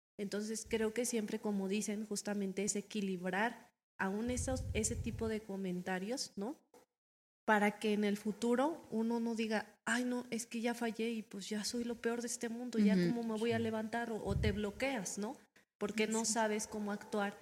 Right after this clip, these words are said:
Speaker 1: ante, ante la falla, ¿no?
Speaker 2: Ujú.
Speaker 1: O ante lo que tú percibes como una falla demasiado grande, ¿no? Y
Speaker 2: Sí.
Speaker 1: creo que justamente ahorita que decían eso me, me recordaba y, pues, a veces sí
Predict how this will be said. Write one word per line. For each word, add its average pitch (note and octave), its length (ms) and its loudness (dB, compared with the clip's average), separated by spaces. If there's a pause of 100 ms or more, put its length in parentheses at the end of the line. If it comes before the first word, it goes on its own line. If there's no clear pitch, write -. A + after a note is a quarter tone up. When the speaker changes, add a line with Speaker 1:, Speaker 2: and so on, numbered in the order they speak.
(300)
Speaker 1:
ante, F#3+ 580 -2 (400)
ante G3 360 2
la F#3 140 2
falla, F#3+ 500 4 (540)
¿no? F#3+ 140 4
Speaker 2:
Ujú. B3+ 160 8
Speaker 1:
O F#3+ 120 2
ante G3+ 260 2
lo G3 180 0
que G#3 100 0
tú A#3 280 -2
percibes G#3+ 480 -2
como G3 240 -2
una G3 180 -2
falla G3+ 320 -2
demasiado F3+ 580 -2
grande, F3+ 460 -4 (200)
¿no? F#3 200 -4
Y A3+ 60 -2
Speaker 2:
Sí. G3+ 120 2
Speaker 1:
creo F3 180 4
que A3 120 -2
justamente G#3+ 680 0 (360)
ahorita G3+ 300 2
que G#3+ 100 2
decían G#3 340 2
eso G#3+ 200 0
me, G3 280 0
me F#3+ 180 0
recordaba F#3+ 600 0
y, B3 140 -2
pues, F#3 340 -2
a F#3+ 120 -2
veces G3 300 -2
sí C#4+ 200 -4